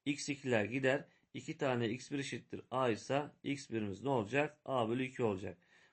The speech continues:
Bu kök olduğu için denklemde yerine yazacağım. Yani a kare bölü dört artı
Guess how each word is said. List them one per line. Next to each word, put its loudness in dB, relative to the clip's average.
Bu -4
kök 2
olduğu 4
için -4
denklemde 0
yerine 4
yazacağım. 2
Yani 2
a 2
kare 4
bölü 4
dört 2
artı 0